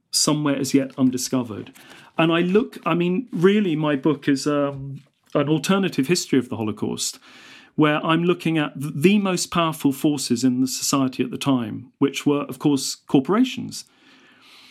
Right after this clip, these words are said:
And, um, this is embodied by a single walk that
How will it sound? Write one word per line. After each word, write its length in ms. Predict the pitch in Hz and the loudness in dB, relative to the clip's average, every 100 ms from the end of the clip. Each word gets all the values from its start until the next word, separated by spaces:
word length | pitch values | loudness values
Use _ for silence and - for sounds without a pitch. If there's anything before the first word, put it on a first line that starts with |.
| - _ - | -20 _ 2
And, 320 | 170 170 - - | 2 0 -6 -2
um, 540 | 165 170 170 165 - - _ - | 0 0 -2 -6 -8 -14 _ 0
this 240 | 175 190 | 2 2
is 80 | 214 | 2
embodied 680 | 202 165 190 180 131 120 - | 0 2 0 2 0 -2 -2
by 200 | 156 151 | -2 0
a 80 | 131 | 0
single 480 | - 214 208 190 | 2 2 2 0
walk 540 | 160 160 131 - - - _ - | 0 2 2 0 -12 -20 _ 0
that 280 | 139 135 | 0 -2